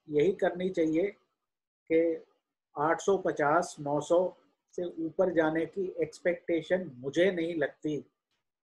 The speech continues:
तो कल जो है, जैसा कि आज short covering की वजह से बाजार लग रहे थे ऊपर हैं, जबकि एफ़आईआई का अगर आप देखें तो selling की है उन्होंने ढाई सौ करोड़।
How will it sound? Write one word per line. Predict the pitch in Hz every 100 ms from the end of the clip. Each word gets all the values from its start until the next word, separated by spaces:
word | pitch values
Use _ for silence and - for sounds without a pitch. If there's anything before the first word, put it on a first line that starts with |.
| _ _ _
तो | 143
कल | - - 185 233 226 - 180
जो | 175
है, | 139 143 190 - _
जैसा | 143 147 175
कि | 170 165
आज | 151 160 160 _ _ _ _ -
short | - 156 185 -
covering | 160 151 170 208
की | 202 208
वजह | 175 170
से | 180 175
बाजार | 147 139 147 165
लग | 143 143
रहे | 175 170
थे | 170
ऊपर | 160 147 - 175
हैं, | 151 147 - _ _ _ _ -
जबकि | 151 - 160
एफ़आईआई | 156 170 180 180 185 175 - _ _ _
का | 175
अगर | 165 170
आप | 170 170 151
देखें | 143 - 202
तो | 220
selling | - - - - - - - - - 156 208 240 214
की | 196
है | 170
उन्होंने | 165 165 165
ढाई | 151 131 143
सौ | 165
करोड़। | 147 139 131